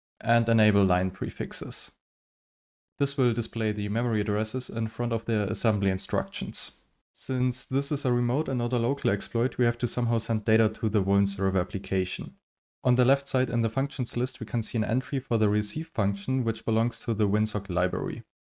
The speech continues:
As the name implies, this function can be used to receive data and might be a good starting point for us. To perform a cross-reference search, we can double-click the entry, mark the function, and hit Control X. The results window shows that it only gets called once in the entire application.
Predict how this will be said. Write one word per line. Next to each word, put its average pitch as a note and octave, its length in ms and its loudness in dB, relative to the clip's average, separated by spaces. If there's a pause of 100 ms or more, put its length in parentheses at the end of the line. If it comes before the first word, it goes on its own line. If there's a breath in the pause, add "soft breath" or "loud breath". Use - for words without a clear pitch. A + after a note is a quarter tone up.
(120)
As C3 160 2
the C3+ 140 2
name C3+ 140 6
implies, C#3 480 0
this C3 160 2
function C#3 340 -2
can A#2+ 180 -2
be A2 60 4
used B2 240 2
to - 80 -2
receive A2 340 0
data C#3 460 2
and A#2+ 260 0
might B2 220 0
be B2 80 4
a A2 60 2
good A#2 160 -2
starting G2 420 2
point - 220 -6
for - 180 -4
us. - 300 -6 (580)
To - 80 -8
perform C#3 340 2
a C3 60 2
cross-reference C3+ 640 0
search, D#3 300 -2
we A#2+ 80 0
can A#2+ 160 -2
double-click A#2 480 2
the G#2 140 4
entry, B2 400 0 (880)
mark A#2 320 2
the A2+ 100 0
function, E3+ 640 -2 (180)
and B2 320 2
hit - 220 -4
Control G#2 540 2
X. - 460 -4 (1000)
The A#2+ 120 6
results B2+ 400 4
window C#3+ 180 2
shows B2 360 2
that A2 160 2
it A2 120 2
only A2 220 2
gets G#2+ 220 -2
called G2+ 180 -2
once G2 320 0
in G2+ 140 -2
the F#2+ 100 0
entire F#2+ 320 0
application. G2 760 -4